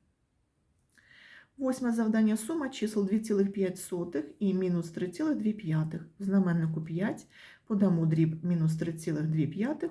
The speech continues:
у вигляді десяткового дробу. Будемо мати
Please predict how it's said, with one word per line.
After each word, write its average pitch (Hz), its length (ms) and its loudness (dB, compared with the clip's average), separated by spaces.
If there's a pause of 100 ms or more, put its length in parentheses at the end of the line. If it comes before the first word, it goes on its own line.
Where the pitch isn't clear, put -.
(140)
у 175 100 -6
вигляді 220 440 -4
десяткового 180 680 -8
дробу. 160 540 -2 (3750)
Будемо 175 380 0
мати 202 520 -4